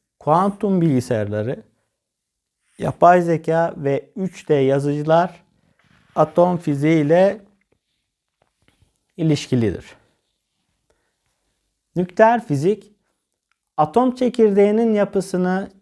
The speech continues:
çekirdekteki etkileşimleri ve çekirdek tepkimelerini inceler.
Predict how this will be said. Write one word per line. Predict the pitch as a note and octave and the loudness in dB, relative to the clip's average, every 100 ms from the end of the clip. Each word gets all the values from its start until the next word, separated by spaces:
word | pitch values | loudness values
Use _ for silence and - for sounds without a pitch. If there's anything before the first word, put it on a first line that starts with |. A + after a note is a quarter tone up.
| _ | _
çekirdekteki | E3 E3 F3 E3+ F3 F3 F3 F3 | -6 -2 -2 2 0 -2 -6 -2
etkileşimleri | F#3 F3+ - F3+ F3 E3 F3 E3+ E3+ F3+ D3 | 0 -2 -4 -2 -2 -2 0 2 2 0 -2
ve | D3+ D3+ | -4 -2
çekirdek | D3 C#3 E3 D#3+ A#3 A#3 | -4 -2 -2 0 0 -2
tepkimelerini | - F#3+ F#3+ - D#3+ D#3 D3 C#3 C3 B2+ A#2+ | -4 -4 -4 -4 -2 0 0 0 -2 -4 -4
inceler. | A#2 A2 G#2+ E2+ D2+ | -4 -4 -4 -8 -10